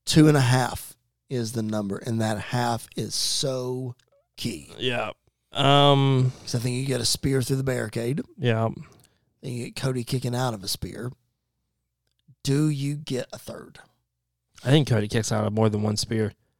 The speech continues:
Speaker 2: I'm gonna go over. I think, I think
Speaker 1: Oh my gosh, this is hilarious. All right.
Speaker 2: I think Roman hits a spear.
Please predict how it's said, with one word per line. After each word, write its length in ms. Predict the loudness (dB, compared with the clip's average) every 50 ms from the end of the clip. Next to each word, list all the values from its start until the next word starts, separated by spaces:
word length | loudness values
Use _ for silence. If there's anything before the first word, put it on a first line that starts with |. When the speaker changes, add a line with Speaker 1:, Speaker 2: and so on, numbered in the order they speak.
| _ _ _ _ _ _ _ _ _ _ _ _ _ _ _ _ _ _ _ _ _
Speaker 2:
I'm 80 | _
gonna 120 | -20 -20 -20
go 80 | -18 -16 -16
over. 240 | -16 -16 -18 -20 -20 _ _ _ _ _ _ _ _ _ _ _ _ _ _ _ _ _ _ _ _ _ _ _ _ _ _ _ _ _ _ _ _ _ _ _ _ _ _ _
I 120 | -10 -6
think, 340 | -2 0 0 0 0 -2 -8 -8 -4
I 100 | -2 2
think 220 | 4 4 6 6 6
Speaker 1:
Oh 60 | 6
my 160 | 6 4 2
gosh, 240 | 2 0 0 2 4
this 160 | 4 4 4
is 80 | 4 2
hilarious. 540 | 2 2 2 0 -2 -4 -6 -6 -8 -8 -10 _ _ _ _ _ _ _ _ 2
All 80 | 4
right. 160 | 4 4 4 0 -6 -20 _ _ _ -2
Speaker 2:
I 120 | 2 6
think 180 | 6 8 8 8
Roman 360 | 8 8 8 8 8 8 8
hits 220 | 8 6 6 4
a 60 | 0 -2
spear. 600 | 0 2 4 6 8 8 8 8 6 6 4